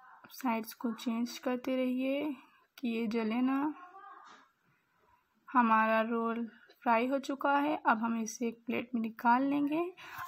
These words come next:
अब हम सारे रोल को ऐसे ही फ्राई कर लेंगे अच्छी तरीके से।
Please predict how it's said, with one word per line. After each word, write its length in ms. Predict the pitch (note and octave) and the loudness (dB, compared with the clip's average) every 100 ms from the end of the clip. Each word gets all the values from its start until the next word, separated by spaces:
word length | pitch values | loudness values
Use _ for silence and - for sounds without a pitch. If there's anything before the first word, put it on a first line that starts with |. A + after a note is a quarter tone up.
| F#4 | -2
अब 120 | E4 | 2
हम 120 | F4 | 2
सारे 380 | E4 C#4+ B3 B3 | 2 4 6 6
रोल 260 | A#3 A#3 A#3 | 6 6 4
को 120 | C#4 | 2
ऐसे 300 | - A3+ - | 2 2 4
ही 180 | A3 D#4+ | 2 2
फ्राई 260 | - B3 A3+ | 4 4 4
कर 160 | A#3+ | 2
लेंगे 360 | G#3 G3 G3 A3 - - _ _ _ - | -2 -4 -4 -8 -12 -20 _ _ _ -8
अच्छी 260 | - - | -6 -4
तरीके 420 | G#3+ G#3+ G3+ G3 A3+ | 0 0 -2 -6 -12
से। 220 | - | -12